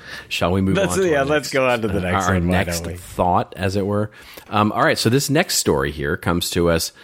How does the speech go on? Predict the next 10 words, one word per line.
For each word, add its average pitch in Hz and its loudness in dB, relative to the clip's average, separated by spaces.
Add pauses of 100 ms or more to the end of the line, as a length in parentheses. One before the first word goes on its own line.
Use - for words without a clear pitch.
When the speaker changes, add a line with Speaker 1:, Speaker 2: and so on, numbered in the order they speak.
(360)
Speaker 1:
uh, 80 2
courtesy 98 0
of 85 2
a 87 0
site 85 0
called 85 0
min 101 2
online 87 2
dot 69 -4
com. 71 -4